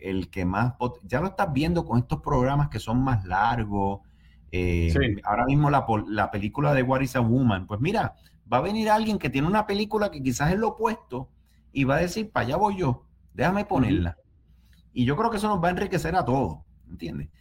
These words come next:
Speaker 1: Eh, y creo que, que ya estamos hablando de que ya está usando no solo short tweets, o sea, ahora estamos en media, long media, porque una hora y media es, es largo, ¿verdad? Eh,
Speaker 2: Ah,
Speaker 1: no
Speaker 2: sí.
Speaker 1: sé, yo no he visto ese programa de Tucker, pero no sé cuánto tiempo es eso, pero eso,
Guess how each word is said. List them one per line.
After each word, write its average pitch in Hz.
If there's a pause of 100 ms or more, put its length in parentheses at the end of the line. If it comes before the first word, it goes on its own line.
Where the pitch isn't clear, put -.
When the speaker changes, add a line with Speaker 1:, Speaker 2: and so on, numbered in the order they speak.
(260)
Speaker 1:
Eh, 90 (420)
y 113
creo 202
que, 120
que 101
ya 104
estamos 104
hablando 143
de 165
que 110
ya 95
está 113
usando 131
no 104
solo 120
short 117
tweets, 185
o 90
sea, 92
ahora 90
estamos 147
en 104
media, 123
long 120
media, 139
porque 87
una 98 (260)
hora 113
y 131
media 127
es, 107 (380)
es 90
largo, 113
¿verdad? 101 (300)
Eh, 113
Speaker 2:
Ah, 123
Speaker 1:
no -
Speaker 2:
sí. 156
Speaker 1:
sé, 131 (260)
yo 117
no 110
he -
visto 131
ese 127
programa 127
de 123
Tucker, 151
pero 110
no 113
sé 127
cuánto 135
tiempo 123
es 170
eso, 196
pero 107
eso, 110